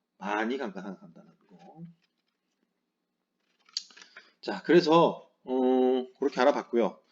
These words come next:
그럼 일단, 일단은 뭐, 어, 그다음에 근데 이제 소프트웨어를 만약에,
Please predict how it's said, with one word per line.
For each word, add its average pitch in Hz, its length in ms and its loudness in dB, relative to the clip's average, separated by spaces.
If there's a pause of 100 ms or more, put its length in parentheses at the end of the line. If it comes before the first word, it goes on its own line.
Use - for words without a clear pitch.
(320)
그럼 165 120 -4
일단, 151 460 0 (840)
일단은 139 440 -6
뭐, 110 400 0 (1300)
어, 101 840 -2
그다음에 170 320 0
근데 175 200 4
이제 156 260 0 (300)
소프트웨어를 220 800 6
만약에, 156 600 0